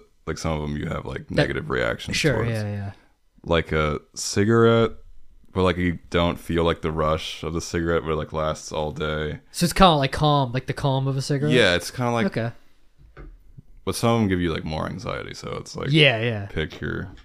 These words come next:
Speaker 2: Yeah,
Speaker 1: thing.
Speaker 2: yeah.
Speaker 1: And, uh,
Speaker 2: But
Speaker 1: I
Speaker 2: yeah,
Speaker 1: lost
Speaker 2: so
Speaker 1: my
Speaker 2: that
Speaker 1: train
Speaker 2: makes
Speaker 1: of
Speaker 2: sense
Speaker 1: thought.
Speaker 2: that you wouldn't have thought of that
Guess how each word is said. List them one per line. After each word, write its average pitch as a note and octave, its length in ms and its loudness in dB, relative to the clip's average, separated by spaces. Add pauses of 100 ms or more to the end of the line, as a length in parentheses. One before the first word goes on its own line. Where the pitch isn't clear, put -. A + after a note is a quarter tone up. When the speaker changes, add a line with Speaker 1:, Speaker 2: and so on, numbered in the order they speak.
(640)
Speaker 2:
Yeah, B2+ 300 -4
Speaker 1:
thing. A2 480 -6 (360)
Speaker 2:
yeah. - 0 -
Speaker 1:
And, C2 300 -6
uh, - 220 -6 (880)
Speaker 2:
But F3 60 4
Speaker 1:
I - 80 8
Speaker 2:
yeah, F#3 40 8
Speaker 1:
lost F3+ 120 4
Speaker 2:
so F3+ 80 4
Speaker 1:
my - 20 8
Speaker 2:
that G3+ 80 8
Speaker 1:
train G3+ 120 6
Speaker 2:
makes - 120 2
Speaker 1:
of - 40 0
Speaker 2:
sense E3 220 4
Speaker 1:
thought. - 40 -6
Speaker 2:
that C#3+ 60 2
you B2+ 140 0
wouldn't A2+ 240 -2
have A2 100 -6
thought B2+ 220 0
of A2 80 -4
that G#2 200 -6